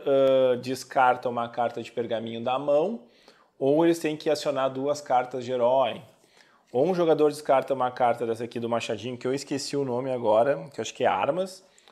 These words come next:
Ou os do jo-, todos os jogadores têm que descartar duas cartas.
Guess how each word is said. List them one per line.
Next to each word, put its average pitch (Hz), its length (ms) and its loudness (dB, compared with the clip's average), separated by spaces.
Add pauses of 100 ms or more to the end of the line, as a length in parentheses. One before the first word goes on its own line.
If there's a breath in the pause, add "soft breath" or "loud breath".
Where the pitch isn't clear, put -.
(140 soft breath)
Ou 147 180 4
os 156 100 -2
do 135 140 -8
jo-, 135 180 0
todos 143 140 0
os 147 60 0
jogadores 143 300 0
têm 147 120 -6
que 131 40 -10
descartar 127 360 -2
duas 120 280 -4
cartas. 123 800 0